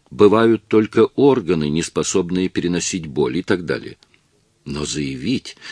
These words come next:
что не бывает любовных огорчений —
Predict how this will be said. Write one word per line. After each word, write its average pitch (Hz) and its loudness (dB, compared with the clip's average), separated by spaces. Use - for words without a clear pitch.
что - -2
не 92 2
бывает 110 4
любовных 78 0
огорчений — 92 -2